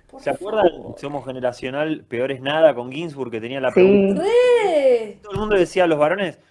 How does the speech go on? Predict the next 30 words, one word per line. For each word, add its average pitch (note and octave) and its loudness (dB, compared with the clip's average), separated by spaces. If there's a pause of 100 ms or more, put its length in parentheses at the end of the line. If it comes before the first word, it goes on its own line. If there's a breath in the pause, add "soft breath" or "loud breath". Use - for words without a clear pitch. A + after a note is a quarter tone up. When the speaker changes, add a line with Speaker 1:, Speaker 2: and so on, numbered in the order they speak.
(120)
Speaker 2:
"Y D3+ -10
me C#3+ -6
llevó D#3 -4
mi F3+ -8
tío, F3 -2
me C3 -8
llevó D3+ -6
mi D#3+ -8
papá D#3+ 0
Speaker 1:
Qué D#3 6
bueno F#4 -2
que C4 -4
traigas D4 -10
eso. D#4 -18
Speaker 2:
a - -20
una D3 -10
casa D#3+ -2
de C#3+ -8
citas", D#3 -4
¿viste? D3+ -8
Lo C#3+ -6
contaban D#3 -2
y, G3 -12 (160)
y C3 -14
era C#3 -4
todo E3+ -6
desde B2+ -8
el A#2+ -8
humor, D#3 -4
como G#2+ -14